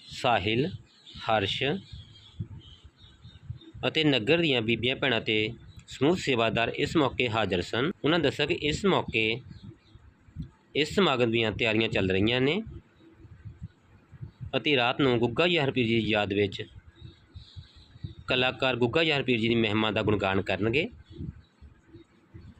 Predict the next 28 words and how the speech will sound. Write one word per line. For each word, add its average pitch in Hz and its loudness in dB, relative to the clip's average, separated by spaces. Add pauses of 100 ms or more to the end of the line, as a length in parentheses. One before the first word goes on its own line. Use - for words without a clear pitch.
(1300)
ਆਓ 135 4
ਅਸੀਂ 165 0
ਦੇਖਦੇ 123 2
ਹਾਂ 143 0 (1500)
ਗੁੱਗਾ 123 0
ਯਾਰ 147 0
ਪੀਰ 127 0
ਜੀ 113 0
ਦੇ 104 0 (360)
ਸਾਲਾਨਾ 120 2
ਜੋੜ 175 4
ਮੇਲੇ 120 2
ਦੀਆਂ 101 0 (360)
ਤਿਆਰੀਆਂ 123 2
ਦੀਆਂ 180 2
ਕੁਝ 131 2
ਲਾਈਵ 107 2
ਤਸਵੀਰਾਂ 104 -2 (180)
ਅਤੇ 151 -2
ਗੱਲਬਾਤ 127 0
ਕਰਦੇ 120 0
ਹਾਂ 101 2 (320)
ਪ੍ਰਬੰਧਕ 147 2
ਚਰਨਜੀਤ 131 2
ਲਾਲ 135 2
ਬਿਹਾਲਾ 98 2
ਜੀ 92 0
ਨਾਲ। 127 2